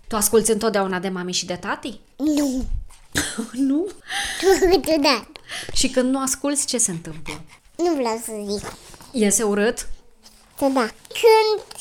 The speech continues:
Speaker 2: tati e fericit, e distractiv.
Speaker 1: Și când nu-i fericit, nu e distractiv, așa-i?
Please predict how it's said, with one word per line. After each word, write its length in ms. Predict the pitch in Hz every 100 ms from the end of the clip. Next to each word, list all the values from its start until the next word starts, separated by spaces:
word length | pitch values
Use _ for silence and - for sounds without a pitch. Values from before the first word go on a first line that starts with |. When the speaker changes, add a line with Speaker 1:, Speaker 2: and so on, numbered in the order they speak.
| - - -
Speaker 2:
tati 260 | 381 392 427
e 60 | 381 370
fericit, 480 | 349 320 - 554 571 - -
e 80 | - 381 415
distractiv. 1080 | 415 359 381 480 453 - - 349 302 262 - - _
Speaker 1:
Și 160 | - 220
când 200 | 220 226
nu-i 140 | 240
fericit, 440 | 254 294 302 349
nu 100 | 339
e 120 | 370 170
distractiv, 520 | 156 - 165 - 160
așa-i? 440 | 165 165 185 202